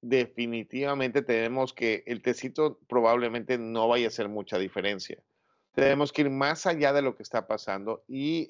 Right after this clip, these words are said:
evaluar, defini-, de, de, de, de poner ahora sí, diferenciar lo que está pasando dentro del pulmón. Cuando tenemos toses crónicas, pueden venir de la parte de arriba, o sea, moquito postnasal que se está acumulando en la garganta y queremos sacarlo,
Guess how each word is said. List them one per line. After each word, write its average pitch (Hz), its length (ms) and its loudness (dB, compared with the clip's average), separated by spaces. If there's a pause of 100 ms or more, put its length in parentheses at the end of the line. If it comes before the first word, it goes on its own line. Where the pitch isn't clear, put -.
(140)
evaluar, 127 1120 2 (340)
defini-, 113 680 -2
de, 123 140 0
de, 110 180 2
de, 92 260 -8
de 92 960 -14 (100)
poner 151 360 0
ahora 175 200 6
sí, 156 340 2 (280)
diferenciar 135 920 0
lo 160 120 0
que - 60 -20
está 127 180 -2
pasando 117 340 -4
dentro 107 200 -6
del 104 100 -10
pulmón. 110 460 -6 (540)
Cuando 139 260 4
tenemos 202 300 4
toses 185 360 2
crónicas, 135 840 -2 (140)
pueden 151 200 4
venir 127 340 -2
de 120 160 2
la 113 180 0
parte 131 260 0
de 135 60 6
arriba, 107 380 0
o 95 60 -6
sea, 107 140 -6
moquito 139 640 -2
postnasal 123 580 -2
que 117 140 -10
se 107 80 -14
está 113 160 0
acumulando 120 420 -2
en 117 60 0
la 107 80 0
garganta 104 480 -4
y 131 60 0
queremos 110 300 -4
sacarlo, 127 540 -2